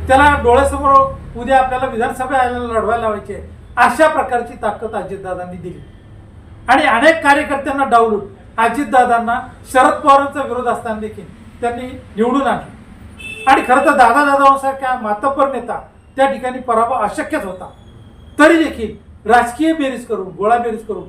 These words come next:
अशोक काळभोरांना उभं केलं. दादा जाधवरावांचे जे काही सहकारी होते त्यांना विरोधात, अ, त्या ठिकाणी जनता दलात फूट पाडण्यात त्यांना यश मिळालं आणि त्यातून अशोकराव टेकवडेंचा उगम झाला आणि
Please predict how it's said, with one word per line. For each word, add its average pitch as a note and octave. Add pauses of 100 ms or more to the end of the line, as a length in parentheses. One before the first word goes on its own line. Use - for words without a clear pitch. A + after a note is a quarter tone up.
(280)
अशोक C4
काळभोरांना A#3
उभं G#3
केलं. A3 (480)
दादा B3
जाधवरावांचे C4+
जे B3
काही B3
सहकारी A3+
होते A#3+ (120)
त्यांना C4
विरोधात, C4
अ, A#3 (260)
त्या B3
ठिकाणी A3 (240)
जनता A3
दलात A#3+
फूट C#4
पाडण्यात C4
त्यांना A#3
यश A3
मिळालं G3+ (340)
आणि C4
त्यातून B3+ (180)
अशोकराव A3
टेकवडेंचा F#3
उगम F#3+
झाला - (460)
आणि D4